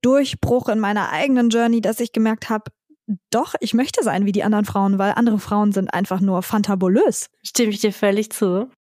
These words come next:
Speaker 2: Ich bin tatsächlich auch ein trockenes Pick-me-Girl. Kann man das so sagen?
Speaker 1: Uh, ja, das kann man so sagen.
Speaker 2: Ein geheiltes Pick-me-Girl.
Speaker 1: Mhm, das ist ja spannend.
Speaker 2: Dazu möchte ich auch noch mal ganz ausführlich in der Zukunft mit dir drüber sprechen.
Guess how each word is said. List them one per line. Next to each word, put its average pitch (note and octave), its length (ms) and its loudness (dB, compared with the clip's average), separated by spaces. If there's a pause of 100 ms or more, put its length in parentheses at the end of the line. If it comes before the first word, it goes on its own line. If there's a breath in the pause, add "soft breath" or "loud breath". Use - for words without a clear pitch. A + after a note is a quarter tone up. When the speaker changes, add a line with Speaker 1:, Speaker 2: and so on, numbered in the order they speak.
(200)
Speaker 2:
Ich - 120 -14
bin C4 120 0
tatsächlich A#3+ 500 0
auch B3 140 -2
ein A3 260 0 (140)
trockenes B3 560 -2 (100)
Pick-me-Girl. G3+ 640 0 (200)
Kann B3 120 0
man A#3+ 80 2
das A#3+ 140 0
so A3+ 100 -2
sagen? B3 300 -2 (240)
Speaker 1:
Uh, A#3+ 960 2
ja, G3+ 160 2
das G#3+ 140 0
kann C#4 120 2
man F4+ 140 2
so G#3+ 100 2
sagen. G3 460 0
Speaker 2:
Ein B3 180 -2
geheiltes B3 500 0
Pick-me-Girl. G3 680 -2 (400)
Speaker 1:
Mhm, G3 460 4 (340)
das G3 120 -4
ist E3 80 -2
ja G3+ 100 2
spannend. G3 340 0 (180)
Speaker 2:
Dazu A3 260 0
möchte G#3 220 0
ich - 60 -2
auch F#3+ 60 -2
noch F3+ 180 -8
mal G3 240 2 (180)
ganz G#3+ 240 2
ausführlich F#3+ 600 0
in E3 80 2
der E3 100 2
Zukunft F3 400 -2
mit F3+ 140 -2
dir F3 100 2
drüber E3 260 0
sprechen. F3 640 -2